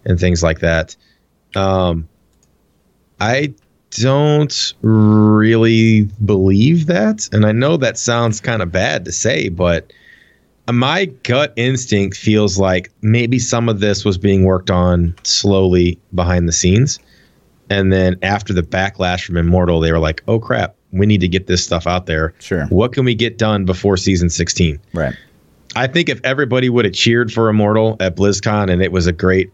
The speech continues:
Speaker 1: launch and everybody's happy, I think season sixteen potentially is double gold and have fun.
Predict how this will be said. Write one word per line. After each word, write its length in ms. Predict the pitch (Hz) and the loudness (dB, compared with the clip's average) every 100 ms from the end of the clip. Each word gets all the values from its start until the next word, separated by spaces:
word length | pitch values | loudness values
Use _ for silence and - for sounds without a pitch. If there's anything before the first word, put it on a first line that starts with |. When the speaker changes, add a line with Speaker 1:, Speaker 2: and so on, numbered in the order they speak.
| - | -2
Speaker 1:
launch 420 | 92 90 92 - | 0 2 0 0
and 300 | 82 80 76 _ _ 78 - _ | 0 -2 -4 _ _ -20 -20 _
everybody's 480 | 101 98 95 95 92 | -2 0 2 2 2
happy, 460 | 98 92 98 113 117 - _ _ _ _ _ | 0 -2 0 -2 -2 -12 _ _ _ _ _
I 260 | - 110 120 | -2 0 0
think 300 | 117 117 110 | -2 -2 -2
season 340 | - 110 101 98 | 0 2 2 0
sixteen 580 | 101 98 - 104 101 | 0 -4 -2 0 0
potentially 580 | 95 90 101 92 95 90 | 0 -2 -2 -2 0 2
is 220 | 90 87 | 4 2
double 720 | 82 87 95 95 101 98 98 95 _ _ _ _ _ _ _ _ - | 0 -2 0 2 2 4 2 -2 _ _ _ _ _ _ _ _ -6
gold 500 | 101 98 98 101 101 - - | 0 2 2 2 -2 -6 -2
and 560 | 90 87 82 82 98 101 _ _ _ _ _ | 2 2 2 2 0 -4 _ _ _ _ _
have 200 | - 90 | -2 -2
fun. 300 | 87 85 78 | 0 -2 -2